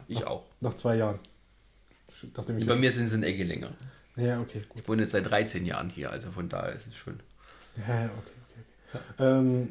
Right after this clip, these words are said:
Speaker 2: ja gut, und wir haben natürlich gesagt, wir setzen uns gerne mal zusammen, möchten über Themen reden, die uns beide sehr interessieren, natürlich entsprechend Filme, Serien, eventuell irgendwann mal Spiele, bei denen
Speaker 1: Genau.
Speaker 2: du einfach nur sagen kannst, nee, hab ich nicht gespielt, hab ich nicht gespielt,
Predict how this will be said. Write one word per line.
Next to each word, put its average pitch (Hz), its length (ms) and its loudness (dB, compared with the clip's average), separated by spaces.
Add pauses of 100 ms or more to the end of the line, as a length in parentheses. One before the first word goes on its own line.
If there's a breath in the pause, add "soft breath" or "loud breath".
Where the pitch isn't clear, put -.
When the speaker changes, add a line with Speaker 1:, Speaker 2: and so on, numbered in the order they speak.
Speaker 2:
ja 135 120 2
gut, 156 160 6
und 131 200 4
wir 151 140 8
haben 190 120 6
natürlich 180 200 2
gesagt, 160 220 4
wir 131 60 4
setzen 139 200 2
uns 123 120 -4
gerne 120 140 0
mal 117 80 -2
zusammen, 120 320 -2
möchten 123 260 -2
über 113 200 -2
Themen 190 320 4
reden, 180 500 2 (460 soft breath)
die 135 80 6
uns 185 280 8
beide 151 220 10
sehr 156 160 10
interessieren, 185 460 6
natürlich 143 560 4 (420)
entsprechend 151 560 4
Filme, 180 640 10
Serien, 165 760 6 (420 soft breath)
eventuell 190 460 10
irgendwann 185 320 8
mal 214 100 8
Spiele, 165 520 6 (880 loud breath)
bei 151 80 12
denen 175 160 12
Speaker 1:
Genau. 180 180 12
Speaker 2:
du 180 60 6
einfach 185 180 8
nur 196 160 12
sagen 170 300 10
kannst, 175 240 6
nee, 151 120 10
hab 147 120 10
ich 139 80 6
nicht 127 140 2
gespielt, 147 580 8
hab 127 120 8
ich 120 60 6
nicht 120 160 4
gespielt, 156 600 8